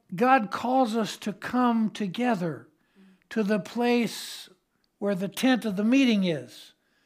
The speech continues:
to hear from him. I want you to look at the emphasis of this truth.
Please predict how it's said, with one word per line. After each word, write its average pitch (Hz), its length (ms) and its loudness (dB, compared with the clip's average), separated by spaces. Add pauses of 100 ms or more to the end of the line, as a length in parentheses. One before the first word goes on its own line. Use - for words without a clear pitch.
(420)
to 202 100 0
hear 214 180 4
from 196 220 -2
him. 165 380 -4 (580)
I 214 60 -2
want 254 280 4
you 247 100 2
to 233 60 0
look 254 220 2
at 233 140 0
the 226 160 2
emphasis 226 580 0
of 190 160 -2
this 220 240 -2
truth. 214 640 0